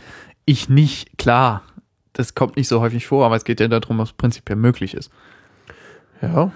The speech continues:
Speaker 2: aber prinzipiell ist es ja, also jetzt mal abgesehen von, äh, du kannst halt den ram nicht tauschen,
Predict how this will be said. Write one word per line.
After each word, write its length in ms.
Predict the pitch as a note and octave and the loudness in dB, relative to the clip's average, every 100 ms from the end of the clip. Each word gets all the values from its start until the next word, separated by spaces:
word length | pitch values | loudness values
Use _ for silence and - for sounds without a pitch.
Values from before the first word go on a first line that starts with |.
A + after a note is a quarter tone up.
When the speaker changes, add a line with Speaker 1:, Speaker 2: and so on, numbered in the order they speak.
| - - | -10 -8
Speaker 2:
aber 120 | A#2+ | -8
prinzipiell 460 | - B2 A#2+ A#2+ | -4 -4 -2 -2
ist 180 | G2 - | -2 -2
es 140 | - - | -4 0
ja, 320 | B2+ B2+ C#3 - - | 2 2 0 -8 -4
also 280 | B2 A#2+ A2+ | 0 2 2
jetzt 280 | A2 - D3+ | 0 -4 0
mal 120 | A#2 | 0
abgesehen 400 | - C#3+ C3 C3 | 0 -2 -2 -2
von, 440 | - B2 B2 A#2+ | -2 -2 0 -2
äh, 500 | - A2+ A2+ A2+ A2 - - _ _ _ _ _ _ _ _ _ _ _ _ | -2 -2 -2 -2 -6 -10 -18 _ _ _ _ _ _ _ _ _ _ _ _
du 80 | - | -8
kannst 220 | - A2+ | -4 -2
halt 120 | A#2 | -2
den 120 | A#2+ | -2
ram 200 | G#2+ - B2+ | -4 -4 -4
nicht 180 | - - | -6 0
tauschen, 540 | E3 F#3 - G#3 A3+ | 2 2 0 -4 -6